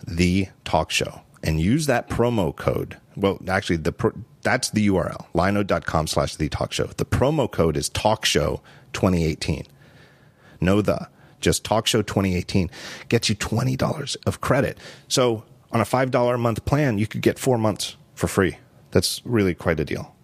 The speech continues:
So my thanks to Linode. Excellent, excellent hosting company. Uh, go check 'em out at linode dot com slash the talk show.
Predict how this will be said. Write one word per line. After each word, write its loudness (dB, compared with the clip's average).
So 2
my 0
thanks -2
to 2
Linode. 0
Excellent, 0
excellent -2
hosting 0
company. -4
Uh, 0
go 2
check -2
'em 0
out -4
at 0
linode 0
dot 0
com -4
slash -4
the -2
talk -2
show. -6